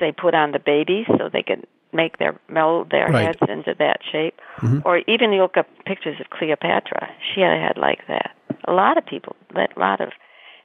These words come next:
Speaker 1: and it's, you know, when th-, there were people with those heads, they figured, and they were being copied because they were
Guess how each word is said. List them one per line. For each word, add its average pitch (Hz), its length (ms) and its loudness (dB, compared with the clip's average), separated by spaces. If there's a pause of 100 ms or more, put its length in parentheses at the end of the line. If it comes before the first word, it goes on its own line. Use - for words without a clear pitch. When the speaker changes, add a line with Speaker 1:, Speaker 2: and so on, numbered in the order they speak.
(120)
Speaker 1:
and 185 300 0 (380)
it's, - 220 0 (400)
you 185 120 -4
know, 170 160 2
when 175 340 0
th-, 151 120 0 (100)
there 185 160 2
were 208 360 2
people 160 600 0
with 202 280 0
those 139 240 -2
heads, - 360 -2 (600)
they 156 180 2 (100)
figured, 175 500 0
and 160 200 0
they 165 120 2
were 165 160 -2
being 160 320 -4
copied - 600 -4
because - 320 -6
they 139 180 0
were 101 260 -4